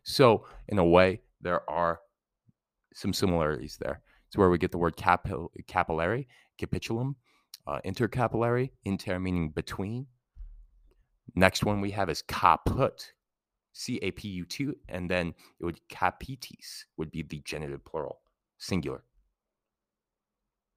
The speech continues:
Want to finish my coffee there so I can keep this, uh, super tangent going. Uh, caput, capitis refers to head.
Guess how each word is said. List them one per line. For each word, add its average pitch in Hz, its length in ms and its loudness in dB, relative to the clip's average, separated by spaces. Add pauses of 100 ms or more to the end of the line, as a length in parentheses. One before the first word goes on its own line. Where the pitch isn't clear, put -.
(2000)
Want 80 140 -8
to 69 60 -14
finish 80 300 -6
my 73 80 -6
coffee 85 340 2
there 67 180 -4
so - 140 -6
I - 60 -2
can - 160 -12
keep - 260 -8
this, - 240 -8
uh, 64 180 -2 (1080)
super - 300 -4 (760)
tangent 85 380 2
going. 76 400 2 (1000)
Uh, 78 260 0 (260)
caput, 110 540 6
capitis - 1000 -2 (320)
refers - 300 0
to 92 140 -2
head. - 360 4